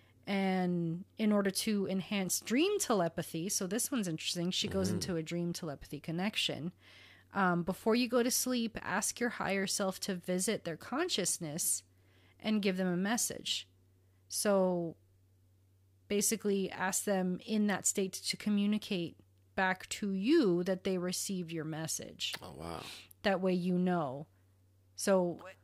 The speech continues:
Speaker 1: hopefully it's enough of, like, a, a strong message for the person to come back and be like, "I had this weird
Speaker 2: Did
Speaker 1: dream about you."
Speaker 2: did, did you just send me something about a fork? <laughs>
Speaker 1: No.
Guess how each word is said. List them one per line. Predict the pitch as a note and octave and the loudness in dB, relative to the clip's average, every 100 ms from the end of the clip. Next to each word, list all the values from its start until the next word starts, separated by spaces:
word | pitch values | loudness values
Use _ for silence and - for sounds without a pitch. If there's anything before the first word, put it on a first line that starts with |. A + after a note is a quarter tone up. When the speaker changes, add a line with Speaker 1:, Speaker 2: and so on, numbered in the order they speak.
| _ | _
Speaker 1:
hopefully | E3+ A#3 - C4+ A#3 | 0 2 4 6 6
it's | G#3 | 6
enough | A3+ G#3+ G#3 - | 6 6 4 2
of, | G#3+ F#3+ G3+ | 2 2 4
like, | G3 F#3 G3 | 2 4 2
a, | F3+ E3+ E3 D3 C3+ - - _ _ _ _ _ _ _ _ - | 2 2 0 -2 -4 -8 -16 _ _ _ _ _ _ _ _ -8
a | F#3+ | -2
strong | - - F#3+ F#3+ | 0 4 4 6
message | F3+ - F#3 F3 | 2 2 0 -2
for | - F#3 | -2 0
the | F3 | 2
person | F#3+ E3+ F#3 | 2 2 2
to | F3 | 0
come | - F3+ | 2 2
back | F3 E3 | 0 0
and | E3+ | -2
be | D#3+ | -2
like, | D#3 D3 - - _ _ | -4 -6 -14 -20 _ _
"I | F3+ | -4
had | A3 B3+ | -2 0
this | A#3+ F#3+ | -2 -2
weird | E3 | -6
Speaker 2:
Did | - D3 | 2 4
Speaker 1:
dream | G3+ | 4
about | G#3 A#2+ G#2+ - | 0 -2 -6 -8
you." | - | -2
Speaker 2:
did, | C#3 C3+ - | 0 0 -2
did | A#2+ | -4
you | B2+ | -2
just | D3 A3+ - _ _ _ | -4 -6 -8 _ _ _
send | - - A2+ G#2+ | -10 -2 0 2
me | A#2+ | 0
something | A#2+ A#2 A#2 | -2 -4 -2
about | A2 G#2 | -2 -2
a | |
fork? | G2 - A2+ C#3 - - - - - - - - - | -4 -4 -2 -2 -6 -14 -20 -18 -18 -20 -20 -10 -8
<laughs> | D3+ - - - - - - - - - - - A#3 - | -8 -10 -20 -20 4 4 4 -20 -20 -20 -20 -10 -8 -8
Speaker 1:
No. | C4 | -8